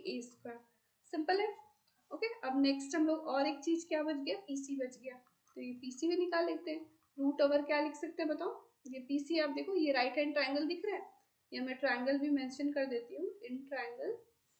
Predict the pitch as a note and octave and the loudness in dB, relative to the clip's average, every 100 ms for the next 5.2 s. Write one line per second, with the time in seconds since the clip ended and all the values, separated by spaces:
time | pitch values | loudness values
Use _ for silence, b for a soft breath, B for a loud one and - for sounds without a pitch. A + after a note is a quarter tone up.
0 | _ _ _ - B3 A#3+ B3 - - _ | _ _ _ -12 -10 -10 -12 -18 -20 _
1 | _ _ _ _ _ _ _ _ _ - | _ _ _ _ _ _ _ _ _ -8
2 | C4+ C#4 E4+ F#4 - _ C#4 A#3+ B3+ B3 | -4 -2 -2 -2 -8 _ -16 -10 -10 -8
3 | D#4+ E4 - _ _ _ _ C4 B3 - | -8 -10 -20 _ _ _ _ -12 -12 -12
4 | _ _ _ _ _ _ _ _ _ - | _ _ _ _ _ _ _ _ _ -4
5 | C#4 F4 | 0 0